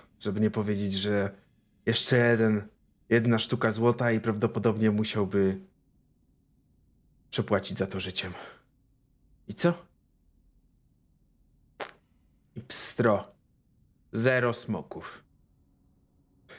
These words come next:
Potem kilka tygodni później kolejni weszli.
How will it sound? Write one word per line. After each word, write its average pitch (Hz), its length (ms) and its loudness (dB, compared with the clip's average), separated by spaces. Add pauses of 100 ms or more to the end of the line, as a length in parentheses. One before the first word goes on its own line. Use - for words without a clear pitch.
(2250)
Potem 127 400 2
kilka 127 280 0
tygodni 131 360 2
później 135 380 2
kolejni 120 460 2
weszli. 127 520 -2